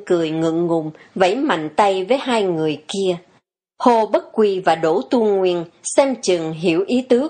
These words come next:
của hắn, vội dùng thuyền nhỏ đang bơi đến nơi này lại, quay về phía hắn ra sức vẫy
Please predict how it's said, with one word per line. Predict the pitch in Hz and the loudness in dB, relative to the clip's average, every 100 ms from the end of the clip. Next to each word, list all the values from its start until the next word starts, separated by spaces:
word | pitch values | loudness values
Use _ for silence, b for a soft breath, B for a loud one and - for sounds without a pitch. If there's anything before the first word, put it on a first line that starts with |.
| - | -4
của | 160 | -2
hắn, | 165 214 190 262 - b b b | -2 -2 -2 -4 -8 b b b
vội | 202 208 196 202 190 | 2 4 2 -2 -2
dùng | 196 202 190 185 | 0 2 0 -4
thuyền | - 185 175 | 0 0 0
nhỏ | 165 143 180 - B B | -2 -2 -4 -8 B B
đang | 226 202 190 | 0 2 0
bơi | 196 180 | 2 2
đến | 185 254 294 | 0 0 0
nơi | 214 180 | 0 0
này | 165 151 | -2 -4
lại, | 139 147 143 151 - B B B B | -2 -2 -2 -6 -14 B B B B
quay | - 226 208 | 2 4 0
về | - 170 160 - | 0 0 -2 0
phía | 269 320 - - - | 0 0 -6 -18 -6
hắn | - 196 269 | -2 -2 -2
ra | 311 - 196 | -2 0 0
sức | - 339 330 | 0 -4 -2
vẫy | - 151 | -2 -2